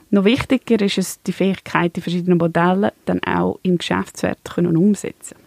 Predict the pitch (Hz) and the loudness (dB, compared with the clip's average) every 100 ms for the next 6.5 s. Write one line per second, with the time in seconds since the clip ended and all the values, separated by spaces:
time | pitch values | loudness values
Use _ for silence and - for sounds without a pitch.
0 | _ _ _ _ _ _ _ _ - _ | _ _ _ _ _ _ _ _ -20 _
1 | _ - 202 208 - 196 190 180 175 226 | _ 0 2 2 2 0 0 2 4 6
2 | 359 - - 196 220 - - 185 185 175 | 4 0 -6 -2 -2 -2 -8 -2 0 0
3 | - 175 175 180 175 170 170 165 - - | 0 -2 -2 2 4 2 0 -4 -8 -14
4 | - 180 226 381 - 220 - 202 185 185 | -6 0 2 0 -2 -12 -4 -4 0 -2
5 | 190 - 185 185 - 180 - - 185 - | -2 -4 -4 -4 -4 -4 -2 -6 -6 -8
6 | - 190 202 185 | -4 -2 0 0